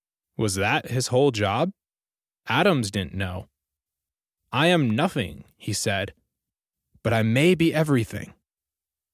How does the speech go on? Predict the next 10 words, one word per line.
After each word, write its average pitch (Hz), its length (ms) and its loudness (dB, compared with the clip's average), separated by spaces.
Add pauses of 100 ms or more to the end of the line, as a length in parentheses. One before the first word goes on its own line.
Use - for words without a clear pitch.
(680)
The 131 120 2
rest 220 260 4
of 196 100 2
Washington's 147 560 4
cabinet 110 480 -2
took 160 240 2
time 135 380 0
to 95 80 -4
fill 107 280 0
out. 85 240 -8